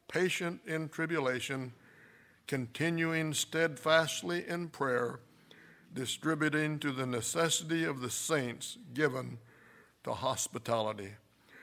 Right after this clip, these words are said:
Let us pray. Father, seal to our hearts these precious truths that the Apostle Paul has given us in this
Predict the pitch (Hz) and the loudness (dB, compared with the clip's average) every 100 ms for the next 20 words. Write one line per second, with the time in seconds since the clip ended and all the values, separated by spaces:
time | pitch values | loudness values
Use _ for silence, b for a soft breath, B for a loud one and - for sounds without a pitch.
0 | B B 120 113 110 - 131 131 135 139 | B B -2 -2 -2 0 2 4 4 6
1 | 143 151 160 156 - _ B B B B | 6 6 4 0 -10 _ B B B B
2 | B B B B B B - - 147 135 | B B B B B B -10 -2 0 2
3 | 135 131 135 151 151 - - - B - | 4 4 6 6 6 4 -2 -4 B -2
4 | 143 135 113 - 156 143 143 120 - - | 0 0 -2 0 2 2 0 -4 -4 -2
5 | 170 180 185 185 165 143 - _ _ _ | 2 2 0 -2 -4 -8 -12 _ _ _
6 | b b b b b b b b _ _ | b b b b b b b b _ _
7 | _ _ - - 165 113 139 143 - 117 | _ _ -12 -8 -6 -4 0 2 2 -2
8 | - 143 131 113 131 143 139 143 131 - | 0 2 4 2 0 0 2 0 0 -2
9 | 123 123 123 117 | -4 -4 -4 -6